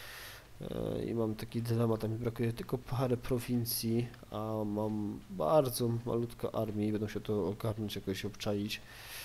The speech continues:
E, potem sobie rzucę się na kolejny dodatek i będę nagrywał sobie Medieval, oczywiście tego Roma będę musiał skończyć, a co do Pawlaka teraz,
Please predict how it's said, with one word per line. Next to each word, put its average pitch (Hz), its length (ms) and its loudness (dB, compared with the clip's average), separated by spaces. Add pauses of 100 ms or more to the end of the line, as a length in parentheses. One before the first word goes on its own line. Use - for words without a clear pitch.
(260)
E, 139 160 0
potem 143 200 0
sobie 123 200 0
rzucę 123 280 -2
się 117 140 0
na 110 60 2
kolejny 120 300 4
dodatek 107 440 0
i - 20 -4
będę 147 240 2
nagrywał 127 280 -2
sobie 117 240 0
Medieval, 113 680 4
oczywiście 107 360 0
tego 147 260 4
Roma 165 260 6
będę 135 160 4
musiał 120 160 0
skończyć, 120 440 -2 (160)
a 220 180 -4
co 147 160 2
do 123 180 4
Pawlaka 98 760 0
teraz, 104 460 0